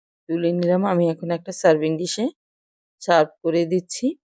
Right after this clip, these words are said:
আর একটু ভেঙেও দেখিয়ে দেব এর ভিতরটা কেমন হয়েছে। এটা কিন্তু খেতে খুবই মজার। আপনারা বাসায় ট্রাই করলেই বুঝতে পারবেন যে আসলেই ঝঞ্ঝাটবিহীন খুব সহজ একটা কাবাব রেসিপি।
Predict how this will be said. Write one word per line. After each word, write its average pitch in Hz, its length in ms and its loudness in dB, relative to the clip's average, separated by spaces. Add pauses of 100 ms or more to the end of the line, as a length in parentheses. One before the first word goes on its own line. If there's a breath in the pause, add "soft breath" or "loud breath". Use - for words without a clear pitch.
(200)
আর 185 120 0
একটু 180 200 -6
ভেঙেও 220 400 4
দেখিয়ে 208 340 2
দেব 180 200 2 (580)
এর 170 160 0
ভিতরটা 180 520 2 (540)
কেমন 180 340 4
হয়েছে। 180 360 2 (500)
এটা 240 180 -2
কিন্তু 226 280 -4 (120)
খেতে 208 560 -4 (580)
খুবই 180 380 -2
মজার। 139 500 2 (420)
আপনারা 185 320 -4
বাসায় 175 400 0
ট্রাই 202 280 2
করলেই 208 320 -2
বুঝতে 196 340 -4
পারবেন 175 380 -2
যে 190 140 -2 (520)
আসলেই 185 520 -2 (440)
ঝঞ্ঝাটবিহীন 190 880 0 (540)
খুব 311 140 -6
সহজ 202 400 4
একটা 156 260 2
কাবাব - 440 -2
রেসিপি। 127 560 -12